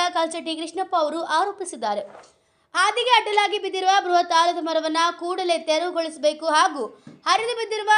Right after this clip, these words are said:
ವಿದ್ಯುತ್ ತಂತಿನ ಸರಿಪಡಿಸಲು ಕ್ರಮ ಜರುಗಿಸಬೇಕೆಂದು, ಮರ ತೆರವಿಗೆ ಇಲಾಖೆಗೆ ತಾವು ಈ ಮೂಲಕ ಒಂದು ದಿನದ ಕಾಲಾವಕಾಶ ನೀಡುತ್ತಿದ್ದು, ನಿರ್ಲಕ್ಷ್ಯ ತೋರಿದ್ದಲ್ಲಿ ನಾಗರಿಕರು ಹಾಗೂ ರಾಜೀವ್ ಗಾಂಧಿ ನಗರ ವಾಸಿಗಳ ಕೋಪಕ್ಕೆ ಅರಣ್ಯ ಇಲಾಖೆ ಹಾಗೂ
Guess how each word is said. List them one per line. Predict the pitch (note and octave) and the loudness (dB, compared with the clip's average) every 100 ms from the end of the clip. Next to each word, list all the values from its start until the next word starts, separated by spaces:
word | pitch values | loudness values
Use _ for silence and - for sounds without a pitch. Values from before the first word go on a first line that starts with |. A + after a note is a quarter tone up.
| G#4 | 2
ವಿದ್ಯುತ್ | D#4 F#4 F#4 | -2 -6 -4
ತಂತಿನ | F4 F#4 F#4+ F4 F4 | -4 -4 -6 -4 -2
ಸರಿಪಡಿಸಲು | D#4+ E4+ E4 E4 E4 F4 F4 | -2 -2 -4 -4 -4 -4 -2
ಕ್ರಮ | D#4+ D#4 D4+ | -2 -2 0
ಜರುಗಿಸಬೇಕೆಂದು, | D4+ D#4+ F#4+ C#4+ D#4 D#4 F#4 E4+ F#4 G#4 - _ _ _ _ _ _ _ _ _ _ - | -2 -2 -6 -2 -2 -2 -4 -2 -2 -4 -8 _ _ _ _ _ _ _ _ _ _ 8
ಮರ | D4+ G#4 B4 | 10 12 8
ತೆರವಿಗೆ | A4+ G#4+ G4+ G4+ | 8 6 6 8
ಇಲಾಖೆಗೆ | F4+ F#4 G4+ G4 G4+ G4+ | 10 10 8 6 8 10
ತಾವು | E4+ F4 E4+ | 10 8 6
ಈ | F4 | 6
ಮೂಲಕ | F4+ F4+ F4+ D#4+ | 8 10 10 8
ಒಂದು | E4+ F#4 | 6 6
ದಿನದ | F4 E4+ E4 | 8 8 8
ಕಾಲಾವಕಾಶ | C#4+ D#4 E4+ E4+ E4 E4+ D4 | 10 10 8 6 6 8 6
ನೀಡುತ್ತಿದ್ದು, | D#4 E4+ C#4+ F4+ F4+ | 4 2 4 6 8
ನಿರ್ಲಕ್ಷ್ಯ | D4 F4+ F#4+ F#4 E4+ | 8 8 4 4 6
ತೋರಿದ್ದಲ್ಲಿ | D4+ D#4+ C4+ D#4 D#4+ D#4 | 8 8 8 8 8 8
ನಾಗರಿಕರು | D4 D#4 F4+ F4 E4+ D#4 D#4 D4+ | 10 10 6 2 6 10 12 10
ಹಾಗೂ | C#4+ E4 F#4+ G4 - - - | 8 6 4 2 -8 -6 6
ರಾಜೀವ್ | D#4 G4 G4+ A4+ G#4+ | 8 10 8 6 8
ಗಾಂಧಿ | G4 F#4+ F#4 | 8 8 6
ನಗರ | F4 F4+ D#4 | 8 8 10
ವಾಸಿಗಳ | D4+ - E4 E4 E4 | 8 8 8 8 8
ಕೋಪಕ್ಕೆ | D#4 D#4+ D#4+ E4+ D4 | 6 6 6 8 10
ಅರಣ್ಯ | D#4+ E4 D#4 | 10 8 8
ಇಲಾಖೆ | D#4 E4+ F4+ F4 | 8 8 8 6
ಹಾಗೂ | D#4 | 6